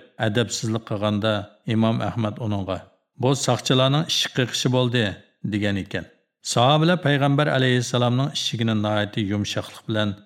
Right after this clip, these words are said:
tirnoqlarini ishiltib qoqatdi. Birovning eshigini qoqqanda har bir qiqish orliqida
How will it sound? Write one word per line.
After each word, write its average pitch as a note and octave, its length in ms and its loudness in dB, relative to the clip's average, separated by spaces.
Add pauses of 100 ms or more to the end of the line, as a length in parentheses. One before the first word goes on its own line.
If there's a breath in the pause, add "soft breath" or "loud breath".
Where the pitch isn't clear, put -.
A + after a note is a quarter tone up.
(140)
tirnoqlarini B2+ 680 0
ishiltib - 460 -4
qoqatdi. - 480 -6 (340)
Birovning D3 460 4
eshigini D3+ 380 0
qoqqanda A#2+ 640 0 (280)
har B2+ 220 2
bir B2+ 180 -2
qiqish - 420 -4
orliqida G#2+ 600 0